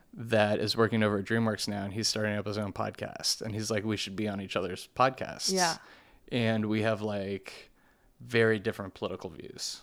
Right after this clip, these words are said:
Speaker 2: Interesting.
Speaker 1: Very
Speaker 2: Oh,
Speaker 1: different
Speaker 2: there you
Speaker 1: political
Speaker 2: go.
Speaker 1: views. So I think that will be, that'll be a little
Speaker 2: Well, I'd listen to that.
Speaker 1: a little argumentative, but, uh,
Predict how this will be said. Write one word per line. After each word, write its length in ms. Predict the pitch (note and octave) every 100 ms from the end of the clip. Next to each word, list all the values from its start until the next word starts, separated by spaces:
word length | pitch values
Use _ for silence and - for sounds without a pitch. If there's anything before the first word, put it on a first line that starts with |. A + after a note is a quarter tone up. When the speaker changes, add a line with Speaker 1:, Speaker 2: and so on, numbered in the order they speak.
| -
Speaker 2:
Interesting. 640 | F3+ G3 - E3+ - E3
Speaker 1:
Very 140 | A3+ A3
Speaker 2:
Oh, 40 |
Speaker 1:
different 260 | G#3 G#3+ G#3
Speaker 2:
there 80 | G#3+
you 40 |
Speaker 1:
political 240 | G#2+ C4 G3
Speaker 2:
go. 40 |
Speaker 1:
views. 140 | G3 -
So 100 | A2
I 60 | G#2
think 240 | A#2 G#2+
that 200 | G#2+ G#2
will 100 | G2
be, 440 | G2 G2+ G2+ G2 F#2+ _ _ - - - - _ _ -
that'll 200 | G2+ G2+
be 120 | G#2
a 60 | G2
little 380 | G2 F#2+ G2 - - _ _ _ _
Speaker 2:
Well, 100 | -
I'd 160 | D#3+ G3+
listen 260 | D3 - D#3
to 100 | D#3
that. 220 | E3 - - _ _ -
Speaker 1:
a 60 |
little 220 | A#2 G#2+ G2+
argumentative, 840 | G2+ G#2+ G#2 G2 F#2 F2+ - - - - -
but, 220 | G#2+ G#2
uh, 320 | - D2 E2